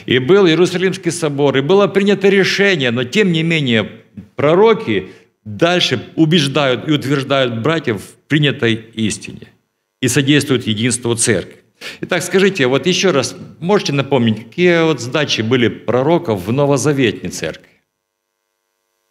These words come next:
Мы пр-, наставлять, ещё учить. Хорошо, а ещё что делали пророки в новозаветной церкви? Вдохновлять. Хорошо, а ещё что делали в новозаветной церкви?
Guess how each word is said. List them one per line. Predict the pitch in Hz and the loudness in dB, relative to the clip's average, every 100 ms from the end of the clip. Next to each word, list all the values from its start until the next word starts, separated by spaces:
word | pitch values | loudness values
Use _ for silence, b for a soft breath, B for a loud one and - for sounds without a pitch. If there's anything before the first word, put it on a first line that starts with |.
| _ _ _ _ _ _ _ _ _ _ _ - | _ _ _ _ _ _ _ _ _ _ _ 0
Мы | 160 | 0
пр-, | - - - _ _ _ _ _ _ _ _ _ - | 0 -12 -20 _ _ _ _ _ _ _ _ _ -2
наставлять, | 117 123 170 143 98 92 92 - | -2 0 0 0 2 0 -4 -12
ещё | 110 98 139 - 101 117 123 _ _ _ _ _ _ _ _ _ _ _ _ _ _ _ _ - | -8 -4 -4 -2 -4 -4 -8 _ _ _ _ _ _ _ _ _ _ _ _ _ _ _ _ -6
учить. | 135 120 - 71 - _ - | -2 -2 -4 -6 -14 _ -8
Хорошо, | 131 - | -6 -2
а | 101 | -2
ещё | 139 170 120 92 | 0 0 -2 -4
что | - - 160 117 | -10 -2 0 2
делали | 101 120 110 | 2 0 0
пророки | 110 123 120 | -2 -4 -2
в | |
новозаветной | 117 123 117 127 110 92 90 | -2 0 0 2 0 0 -6
церкви? | 92 78 - 76 - _ _ _ _ _ _ _ | -8 -8 -12 -20 -20 _ _ _ _ _ _ _
Вдохновлять. | - 90 120 117 131 131 123 78 76 - _ _ _ _ _ _ _ - | -8 -2 -2 -2 -2 0 0 -2 -8 -16 _ _ _ _ _ _ _ -8
Хорошо, | 87 113 110 | -4 -2 0
а | |
ещё | 110 - - 113 | 0 0 -2 -4
что | - 101 | -4 -4
делали | 90 87 87 87 | -2 -2 -2 -2
в | |
новозаветной | 92 113 123 135 110 90 87 | -2 0 2 2 2 -2 -6
церкви? | - 78 - 82 | -6 -8 -10 -20